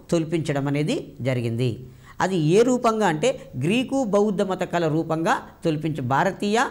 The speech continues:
గ్రీకు శిల్పకళ రీతులలో చెక్కడం అనేది జరిగింది.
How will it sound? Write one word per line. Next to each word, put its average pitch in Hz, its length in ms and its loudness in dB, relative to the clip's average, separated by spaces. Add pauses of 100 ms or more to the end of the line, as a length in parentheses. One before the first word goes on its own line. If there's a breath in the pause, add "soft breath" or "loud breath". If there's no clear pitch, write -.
(300 loud breath)
గ్రీకు 160 480 -2 (140)
శిల్పకళ 170 420 -2
రీతులలో 151 500 0 (280)
చెక్కడం 143 280 -2
అనేది 143 260 -4
జరిగింది. 117 500 -4